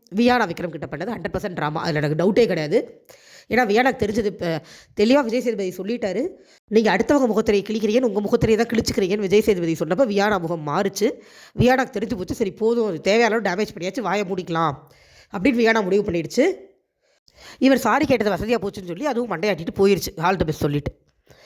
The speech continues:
எனக்கு, எனக்கு விக்ரம் பண்ணது கொஞ்சம் கூட பிடிக்கல. அப்படி பார்த்தா இருக்கிற, இருக்கிற நாலு பேர்ல ஒரு உண்மையான மனுஷன் அப்படின்னா அது சபரி தான், இல்லைன்னா அரோரா.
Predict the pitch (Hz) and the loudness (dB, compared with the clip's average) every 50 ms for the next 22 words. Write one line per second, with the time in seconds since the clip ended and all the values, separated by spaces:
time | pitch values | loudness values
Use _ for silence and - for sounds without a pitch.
0 | - - - - - _ _ _ _ _ _ - 156 160 175 185 185 226 240 240 | -20 -20 -20 -20 -20 _ _ _ _ _ _ -8 -4 0 0 2 2 2 0 -2
1 | - - - - 302 403 - - - - - - - - 175 175 180 185 214 220 | -4 -12 0 4 4 4 4 0 -10 -12 -12 -12 -12 -14 -10 -6 -4 -2 -2 0
2 | 220 - 208 190 - - 240 254 226 208 180 156 151 147 196 294 - - 175 170 | -2 -4 -8 -6 -4 -2 -2 -2 0 0 -2 -2 -2 -2 -2 -4 -2 0 -2 -2
3 | 160 - - 254 269 254 - - 151 160 165 - - 143 147 - - 143 - _ | -2 -2 0 0 0 0 -2 -10 -8 -8 -8 -10 -12 -12 -10 -6 -6 -8 -8 _
4 | _ _ _ - - - - - - - - - - 190 170 160 185 180 - - | _ _ _ -20 -20 -20 -20 -20 -20 -20 -18 -6 -2 -2 0 0 0 -2 0 0
5 | 190 208 262 262 - 208 185 247 277 - - _ _ _ _ _ _ _ - 220 | 0 0 0 -2 -2 -2 -2 -2 -4 -6 -12 _ _ _ _ _ _ _ -6 -4
6 | 269 339 339 - 311 302 320 349 - - - - _ _ _ _ _ _ _ _ | -4 -4 -2 0 0 0 0 0 -2 -12 -18 -20 _ _ _ _ _ _ _ _
7 | _ _ - 202 262 359 403 392 392 392 392 381 220 214 160 165 185 196 175 160 | _ _ 2 4 6 6 6 4 4 4 4 4 4 2 -2 -2 -2 -2 -2 -4
8 | 165 151 139 143 165 226 330 - - _ _ _ _ _ _ _ _ _ _ - | -4 -4 -4 -2 -2 -2 -2 -4 -8 _ _ _ _ _ _ _ _ _ _ -6
9 | 190 214 240 294 381 381 302 240 208 247 247 254 247 240 247 254 220 196 185 170 | 2 4 6 6 6 6 4 0 -4 -4 -4 -2 -2 -2 -4 -6 -6 -10 -10 -12
10 | - - 175 147 - 165 151 156 156 147 190 233 381 - - _ _ _ _ _ | -10 -10 -10 -10 -10 -12 -12 -10 -10 -8 -8 -8 -10 -12 -16 _ _ _ _ _
11 | _ _ - - 175 190 190 302 254 - - 160 165 202 208 202 180 160 - - | _ _ -10 -4 -2 2 2 2 0 2 -2 -2 0 2 2 2 2 0 -4 -6
12 | - _ _ _ _ _ _ _ _ _ _ _ _ - 202 254 277 320 269 180 | -12 _ _ _ _ _ _ _ _ _ _ _ _ -4 0 4 4 4 4 4
13 | 160 214 240 185 151 151 160 165 160 147 | 2 0 0 2 2 2 0 0 0 -2